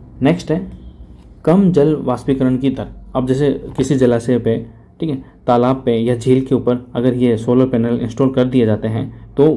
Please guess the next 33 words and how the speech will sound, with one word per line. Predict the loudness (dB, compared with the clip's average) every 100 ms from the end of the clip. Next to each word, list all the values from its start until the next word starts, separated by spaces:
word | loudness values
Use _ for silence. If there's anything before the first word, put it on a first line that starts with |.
| 0
वाष्पीकरण | -2 -2 -2 0 0 0
की | 0
दर | 2
जो | 0
है | -2 -4 -4
वो | -6
कम | 0 0
हो | 2
जाएगी, | 2 0 -2 -12 -18 -20 -6
जिससे | -4 -2 -4 -2
पानी | 0 0
की | 0
भी | 0
बचत | 0 0 0
होगी। | 0 -4 -8 -16 -20 -10
इसके | -4 2
अलावा | 2 2 -2
floating | 0 0 2 0
सौर | 0 0
पैनलों | 0 0 0
की | 0
उपस्थिति | -2 -4 -4 -4
के | -2
कारण | -2 -4 -4 -8 -16 -16 -8
जल | 2 4
निकायों | 4 2 0 0
से | -2 -6 -10 -20 -12
वाष्पीकरण | -4 -2 -2 -2 -4 -2 0 0 0
दर | 0 -4 -6 -18 -20 -8
कम | -4 0
हो | 0
जाती | 0 0 -2
है। | -4